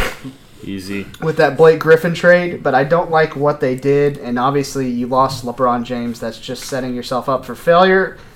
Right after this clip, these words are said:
Speaker 1: Um, but you could, I could see it going, like you guys said, any of those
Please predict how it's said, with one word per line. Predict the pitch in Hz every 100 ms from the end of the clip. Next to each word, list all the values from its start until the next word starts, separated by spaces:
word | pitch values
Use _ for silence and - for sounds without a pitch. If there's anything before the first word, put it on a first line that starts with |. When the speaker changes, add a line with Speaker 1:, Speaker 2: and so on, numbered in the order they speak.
| -
Speaker 1:
Um, | 135 135 139
but | 151 - -
you | 208
could, | 277 -
I | 254
could | 254 -
see | 269
it | 214
going, | 208 208 202
like | 190 160
you | 170
guys | 156 147
said, | 147 143
any | 160 156
of |
those | 143 139 135 131 -